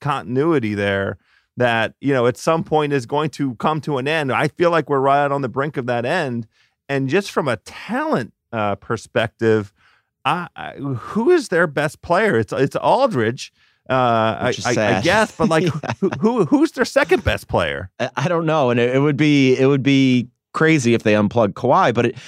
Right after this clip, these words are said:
Speaker 2: I don't know what other recourse they have. And it, it looks like, according to these reports, that, uh, you know, it seems like the uncle and the family are sort of driving this because they think he's undervalued. He turned down that twenty million dollar extension with Nike, uh, because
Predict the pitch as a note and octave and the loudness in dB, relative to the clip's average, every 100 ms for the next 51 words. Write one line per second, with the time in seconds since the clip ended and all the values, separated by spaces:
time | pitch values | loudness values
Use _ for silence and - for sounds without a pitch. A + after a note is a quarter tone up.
0 | - - F3 F#3 D#3 D3+ C#3+ B2+ C3+ C#3+ | -10 -2 2 2 4 2 2 2 2 0
1 | C3+ A#2+ - A2+ D3 E3+ B2+ A#2+ C#3+ G#3 | 0 0 2 0 2 2 2 2 4 2
2 | - F#3 E3+ C#3+ - - C3+ - E3+ E3 | 2 2 2 0 -8 -12 -8 -2 2 4
3 | D3+ C3 B2 A2 F#2 C3+ A#2+ G#2+ - G#2+ | 4 2 2 0 0 2 4 2 0 0
4 | G2 F2 G#2 F2+ F2 E2+ D2+ - D2+ F2 | 0 0 -2 0 0 0 -2 -6 -12 -6
5 | C3 A2 A2 - D#3 C#3 B2 G#2 A2 G#2 | 0 0 0 0 0 2 2 0 -2 0
6 | A2 A2+ G#2 G2 - G#2 G2+ G2 F#2+ - | 0 2 2 0 0 0 0 0 0 -2
7 | F2 D2+ F2+ F#2 F2+ F2+ F2+ F2 - F#2 | -4 -2 0 2 2 0 0 -2 -4 -10
8 | F2+ F#2+ F2+ G#2 - G2+ F#2+ F#2 F#2 F2+ | -8 -6 -4 -4 -4 -2 -2 0 0 0
9 | F2+ F2 F2 G#2+ - C3+ A#2+ A2 G#2+ G2 | 0 0 -2 -6 -2 0 2 2 2 0
10 | - - - G#2+ G2 C#3 A#2 A2+ G#2+ G#2+ | -4 -18 -8 -6 -2 0 2 4 4 2
11 | G#2 G2+ G2 F#2+ - G2 F#2 G2 F#2 F#2+ | 2 2 2 0 -2 -2 0 -2 0 0
12 | F#2+ - F#2+ F#2 F2 - - - F2 E2+ | 0 0 0 0 -4 -16 -14 -4 -2 -2
13 | D#2+ F2+ G2+ - | -4 -4 -6 -6